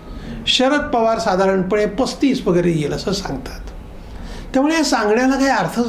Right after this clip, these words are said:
नाही आहे, कोण विश्वास ठेवेल हो? एकूण निकाल लागणार चार जूनला आहे, तोपर्यंत आपण वाट पाहूया. पण चर्चा करताना देखील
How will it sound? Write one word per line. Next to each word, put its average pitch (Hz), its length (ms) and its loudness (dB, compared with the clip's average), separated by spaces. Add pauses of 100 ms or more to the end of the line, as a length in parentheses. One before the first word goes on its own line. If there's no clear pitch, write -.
नाही 143 240 -2
आहे, 127 200 -8
कोण 262 200 2
विश्वास 185 440 0
ठेवेल 131 240 0
हो? 196 100 -4 (1200)
एकूण 277 460 2 (200)
निकाल 196 560 2 (300)
लागणार 156 560 0
चार 165 260 0
जूनला 156 340 2
आहे, 156 100 2
तोपर्यंत 170 480 0
आपण 175 200 2
वाट 165 240 2 (120)
पाहूया. 185 500 0 (580)
पण 339 220 2
चर्चा 202 560 2
करताना 220 520 2
देखील 202 540 2